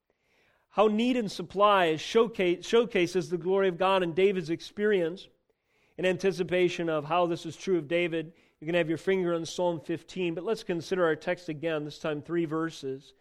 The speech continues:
Psalm sixty-three, six through eight. David says, "When I remember you upon my bed and meditate on you in the watches of the night, for you have been my help,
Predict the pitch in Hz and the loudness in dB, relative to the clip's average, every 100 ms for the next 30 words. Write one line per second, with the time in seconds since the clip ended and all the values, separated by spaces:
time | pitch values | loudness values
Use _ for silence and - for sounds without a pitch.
0 | _ _ - 170 165 - 180 - 156 - | _ _ -6 -4 -2 -2 -6 -4 -8 -4
1 | 170 151 135 190 - - 170 - - 135 | -4 -2 -4 -12 -16 -10 -8 -10 -12 -6
2 | 135 123 117 _ _ _ _ _ _ _ | -6 -6 -10 _ _ _ _ _ _ _
3 | _ - 170 175 - 185 156 180 185 254 | _ -2 0 0 2 2 4 2 4 4
4 | 277 214 208 240 208 180 160 160 160 - | 4 2 2 4 2 2 0 -2 -2 2
5 | 190 185 170 151 165 160 131 - _ _ | 2 4 2 2 0 -2 -4 -12 _ _
6 | _ _ _ _ _ - 151 165 190 233 | _ _ _ _ _ -8 -4 4 8 8
7 | 233 190 185 180 180 180 196 196 165 165 | 6 4 4 4 2 2 0 2 0 0
8 | 170 160 165 190 180 165 160 156 147 151 | 0 4 6 6 4 -6 -6 -6 -4 -4
9 | 151 131 131 _ _ _ _ _ _ _ | -4 -6 -14 _ _ _ _ _ _ _
10 | _ _ _ - 165 170 202 185 131 170 | _ _ _ -6 -2 2 6 6 6 2
11 | 214 220 214 190 196 147 | 4 4 2 0 0 -2